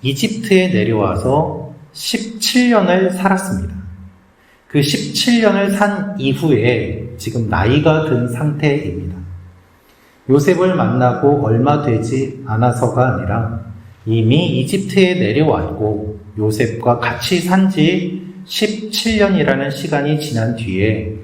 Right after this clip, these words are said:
그가 노쇠하고 병약하게 되었다라고 되어 있습니다. 야곱의 나이가 백사십칠 세가 되었습니다. 이러한 일들이 지난 후에 오늘 말씀이 진행되는 것이죠.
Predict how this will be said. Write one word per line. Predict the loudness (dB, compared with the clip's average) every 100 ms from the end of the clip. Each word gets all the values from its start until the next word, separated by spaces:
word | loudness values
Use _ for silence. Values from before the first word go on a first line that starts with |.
| -16 -20 -16
그가 | -6 -2 2 2 2 -4 -8 -12 -4
노쇠하고 | 0 2 2 2 0 2 2 2 0 -2
병약하게 | -2 0 2 2 0 2 4 4 2
되었다라고 | 0 0 0 0 0 0 0 0 2 2
되어 | 2 2
있습니다. | 0 -2 -4 -6 -10 -12 -18 -20 -20 -20 -20 -20 -20 -12 -2
야곱의 | 0 2 0 2
나이가 | 0 0 2 0 0 -2
백사십칠 | -2 -4 -10 -6 -2 -2 -2 -4 -6 -6 -2 -2 -2
세가 | 0 0 2 2 2 -2 -6 -8
되었습니다. | -2 0 2 0 -2 -4 -4 -8 -14 -20 -20 _ _ _ 2
이러한 | 4 6 4 2
일들이 | 0 2 2 2 2 0
지난 | -2 0 2 2 2
후에 | 2 4 4 2 -2 -6 -8 -6
오늘 | -2 0
말씀이 | 0 0 0 0 0 2 2 2
진행되는 | 0 2 2 0 -2
것이죠. | -4 -6 -8